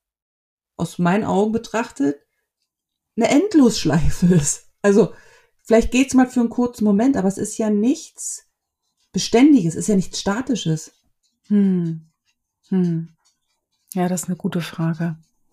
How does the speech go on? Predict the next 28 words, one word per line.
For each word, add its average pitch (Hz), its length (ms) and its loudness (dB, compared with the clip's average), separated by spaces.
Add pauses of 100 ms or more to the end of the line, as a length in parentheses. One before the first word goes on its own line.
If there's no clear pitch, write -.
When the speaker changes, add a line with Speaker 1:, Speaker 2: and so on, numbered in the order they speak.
(1400)
Speaker 2:
Das 185 260 -2
ist - 180 -6
eine 190 120 2
gute 170 280 -6
Frage. 165 600 -6
Speaker 1:
Und 185 140 -2
trotzdem 226 380 2
streben 233 480 2
viele 247 320 2
das 220 220 2
an, 240 300 2
auch 196 340 0 (480)
was 190 160 -2
jetzt 208 200 -2
Körperkult 208 580 2
zum 202 120 2
Beispiel 185 360 0
angeht, 175 420 0
so, 180 240 -2
wo 180 40 0
ich 185 100 -6
denke, 185 240 -2
die 175 160 -6
optimieren 220 540 2
sich 233 140 -2
und 202 60 -2
optimieren 214 600 2
sich. 262 380 0